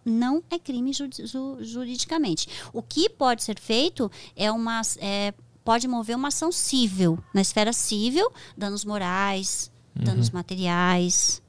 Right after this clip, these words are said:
Speaker 1: né? No caso, naque-, nesse caso que o cunhado pediu pra investigar a futura cunha-, o irmão do, do,
Speaker 2: A
Speaker 1: um
Speaker 2: esposa
Speaker 1: dos
Speaker 2: do
Speaker 1: irmãos
Speaker 2: irmão.
Speaker 1: contra, a espo-, a futura esposa do irmão, né?
Speaker 2: Uhum.
Speaker 1: Que nós pegamos ela traindo ele. Ele podia mover uma ação contra ela de danos materiais, porque ele já tinha a festa, tudo pago, tudo que ele gastou, ele pode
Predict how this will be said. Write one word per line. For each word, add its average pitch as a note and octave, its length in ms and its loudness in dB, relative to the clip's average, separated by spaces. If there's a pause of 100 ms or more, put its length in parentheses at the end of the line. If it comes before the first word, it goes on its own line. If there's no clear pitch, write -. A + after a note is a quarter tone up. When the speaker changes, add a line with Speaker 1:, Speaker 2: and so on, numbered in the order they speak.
(140)
Speaker 1:
né? G3+ 220 4 (240)
No G3+ 120 -2
caso, G3+ 320 0
naque-, G#3 280 -8
nesse G#3 260 -4
caso G#3 340 2
que - 120 -6
o G3+ 360 0
cunhado G3+ 360 -2
pediu G3+ 240 -4
pra G3 100 -4
investigar F#3+ 440 -2
a F#3 40 -4
futura F#3+ 340 -4
cunha-, F#3 360 -2
o F3 440 -2
irmão F#3 260 0
do, E3+ 320 -6 (140)
do, - 260 -10 (380)
Speaker 2:
A - 40 -4
Speaker 1:
um - 20 -2
Speaker 2:
esposa B2 260 2
Speaker 1:
dos A#2 80 4
Speaker 2:
do G#2+ 80 4
Speaker 1:
irmãos A2 160 6
Speaker 2:
irmão. G#3 140 -2
Speaker 1:
contra, - 200 -14
a F#3+ 80 -2
espo-, - 220 -8
a F3 240 -4
futura G3+ 280 -6
esposa F#3+ 320 -4
do F#3+ 60 -2
irmão, F#3 280 2
né? E3+ 240 4
Speaker 2:
Uhum. A2+ 100 6 (340)
Speaker 1:
Que F#3+ 240 0
nós F#3 160 2
pegamos F#3+ 360 2
ela F#3+ 200 2
traindo G3 420 4
ele. E3+ 300 4 (680)
Ele A3+ 200 2
podia A4 380 6
mover A#3 260 4
uma G#3+ 140 0
ação G3+ 240 0
contra G3+ 240 -4
ela G3+ 160 0
de D4 80 -2
danos D#4+ 400 4
materiais, F#4 680 4
porque - 260 -4
ele G3 100 -2
já F#3+ 140 -4
tinha A#3 300 -2
a G3+ 40 -4
festa, B3 400 -2
tudo G#3+ 200 -8
pago, G#3+ 720 -6
tudo A#3+ 160 -6
que A3+ 100 -6
ele G#3 100 -2
gastou, G#3 300 -4
ele B3 80 -6
pode F#4 280 -2